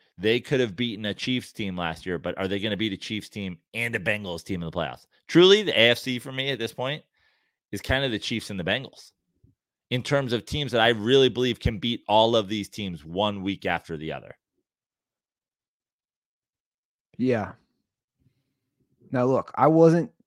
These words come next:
Speaker 2: quote unquote, drinking the Kool-Aid last week. Our boy Randy Ruther didn't like it. Obviously, I am way more now.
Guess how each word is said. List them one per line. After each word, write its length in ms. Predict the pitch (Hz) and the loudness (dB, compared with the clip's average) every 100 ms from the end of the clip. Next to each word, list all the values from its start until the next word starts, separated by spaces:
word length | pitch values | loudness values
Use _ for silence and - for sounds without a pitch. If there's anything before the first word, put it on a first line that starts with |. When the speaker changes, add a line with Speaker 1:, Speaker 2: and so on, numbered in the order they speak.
| _ | _
Speaker 2:
quote 180 | - 139 | 2 2
unquote, 280 | 127 131 101 | 4 0 0
drinking 360 | 113 123 123 | 0 0 2
the 60 | 120 | 0
Kool-Aid 600 | - 117 113 110 113 143 - - | 0 2 2 2 0 -4 -14 -8
last 320 | 98 95 - | -4 -2 -4
week. 340 | 95 85 - - _ _ _ _ _ _ _ _ _ _ _ _ _ 110 | -8 -8 -12 -20 _ _ _ _ _ _ _ _ _ _ _ _ _ -12
Our 80 | 104 | -8
boy 180 | 101 | -6
Randy 840 | 87 85 101 117 117 202 117 123 117 | -4 -4 0 2 2 0 0 2 2
Ruther 300 | 113 117 110 | 2 2 2
didn't 200 | 98 90 | 0 -2
like 220 | 82 85 | -4 -6
it. 80 | 85 - - | -10 -14 2
Obviously, 400 | 113 143 143 131 | 4 6 4 6
I 140 | 113 | 6
am 120 | 113 | 4
way 140 | 110 107 | 2 2
more 240 | 104 98 | 0 -2
now. 460 | 92 95 71 62 | -2 -4 -4 -8